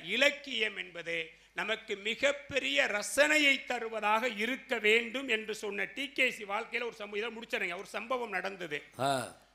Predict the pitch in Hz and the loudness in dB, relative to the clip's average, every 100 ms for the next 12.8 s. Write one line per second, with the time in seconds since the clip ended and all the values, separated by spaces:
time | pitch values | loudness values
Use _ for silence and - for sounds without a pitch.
0 | _ _ 175 185 180 226 214 196 196 220 | _ _ -6 0 2 4 2 2 2 2
1 | 175 165 214 214 156 - _ _ _ _ | 2 2 0 0 -6 -16 _ _ _ _
2 | _ 175 175 165 208 262 311 320 294 247 | _ -8 -2 2 4 6 4 4 0 -4
3 | 226 208 214 185 185 208 220 - 175 139 | 0 0 2 0 -2 -6 -10 0 2 2
4 | 120 - - _ _ _ _ _ _ _ | -4 -8 -20 _ _ _ _ _ _ _
5 | _ 185 202 269 302 302 277 240 226 220 | _ 0 2 4 4 2 0 2 2 2
6 | 214 196 262 240 226 240 - 277 269 - | 0 2 2 2 -4 -10 -8 -4 -4 -4
7 | 220 262 269 214 196 170 156 175 185 - | -2 2 2 0 -6 -2 2 2 2 -2
8 | 185 202 247 226 226 240 262 240 208 208 | -4 -4 -4 -2 -2 -4 -10 -6 -6 0
9 | 233 240 247 214 175 175 165 - 226 247 | 0 2 0 0 2 4 2 0 -6 -8
10 | - 233 254 254 226 196 185 190 160 143 | -2 0 4 2 0 -8 -6 4 4 4
11 | - - - _ _ _ - 220 269 285 | -4 -18 -20 _ _ _ 0 2 4 0
12 | 233 233 269 226 196 170 143 | 4 4 4 2 0 0 -2